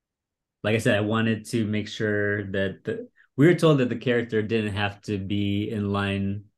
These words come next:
with the continuity, right? The, the directive we got from the editors was it has to be consistent with the nature of the character, but doesn't have to be consistent with the entire continuity, 'cause that's, like, so it kind of exists in its own little bubble. Um,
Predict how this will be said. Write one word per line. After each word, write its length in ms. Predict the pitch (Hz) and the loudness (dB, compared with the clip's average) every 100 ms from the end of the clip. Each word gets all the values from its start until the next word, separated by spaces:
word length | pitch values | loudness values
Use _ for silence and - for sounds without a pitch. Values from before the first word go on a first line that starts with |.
| _ | _
with 180 | - 110 | -4 -2
the 60 | 110 | -2
continuity, 680 | - 104 98 98 90 82 78 | -4 -4 -4 -4 -4 -8 -10
right? 260 | 101 101 120 _ _ - | -4 -4 -4 _ _ -6
The, 360 | 107 104 104 110 | -2 -2 -2 -2
the 140 | 110 | -2
directive 400 | 101 113 - 110 | 0 -2 -4 -4
we 120 | 104 | -4
got 280 | 110 101 101 | -2 -2 -4
from 220 | - 107 | -4 -2
the 80 | 98 | -2
editors 400 | 98 98 98 90 | -2 -2 -4 -4
was 320 | 98 98 95 - _ _ | -4 -4 -4 -10 _ _
it 140 | - | -4
has 180 | 123 123 | 0 -2
to 60 | - | -2
be 120 | 123 | -4
consistent 640 | 120 107 - 202 202 151 | -2 -6 0 0 0 -2
with 200 | 113 110 | 0 -2
the 160 | - 101 | -2 -2
nature 400 | 101 113 113 110 | 0 -2 -2 -4
of 80 | 92 | -4
the 80 | 92 | -6
character, 640 | - 92 90 90 92 90 | -4 -4 -4 -6 -6 -4
but 100 | 107 | 0
doesn't 220 | 117 120 | 2 2
have 180 | 110 107 | 0 -2
to 80 | 107 | -4
be 500 | 98 104 104 101 98 _ _ _ _ _ _ - | -4 -2 -2 -2 -6 _ _ _ _ _ _ -6
consistent 380 | 120 120 113 | -4 -2 -2
with 80 | 107 | -2
the 60 | 107 | -2
entire 360 | 107 117 107 | -2 -2 -2
continuity, 420 | 104 95 - 95 85 | -2 -6 -6 -8 -8
'cause 100 | 90 | -6
that's, 180 | 98 98 | -6 -6
like, 200 | 98 - | -8 -4
so 200 | 117 107 | -2 -2
it 140 | 104 | -2
kind 120 | 127 | -4
of 60 | 113 | -2
exists 320 | 104 113 117 | -2 -4 -4
in 100 | 110 | -4
its 140 | 101 - | -4 -4
own 160 | 101 | -4
little 260 | 98 95 98 | -2 -4 -6
bubble. 560 | 98 101 92 90 - _ _ _ _ | -4 -4 -2 -4 -10 _ _ _ _
Um, 300 | 101 101 92 | -6 -4 -6